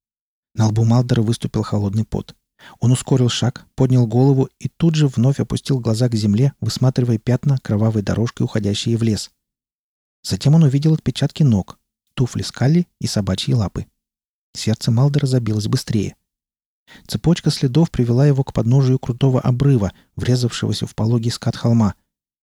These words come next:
Здесь лежали два поваленных дерева, и рядом с одним из них Малдер обнаружил окровавленного широкоплечего мужчину в рваной рубахе.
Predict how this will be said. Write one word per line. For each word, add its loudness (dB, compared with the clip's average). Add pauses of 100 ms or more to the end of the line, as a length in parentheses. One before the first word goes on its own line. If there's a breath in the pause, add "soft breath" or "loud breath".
(300)
Здесь -2
лежали 2
два 0
поваленных -2
дерева, 2 (380)
и 0
рядом 2
с -2
одним 4
из -2
них 2
Малдер 2
обнаружил 2
окровавленного 2
широкоплечего -2
мужчину 2
в -2
рваной 2
рубахе. -2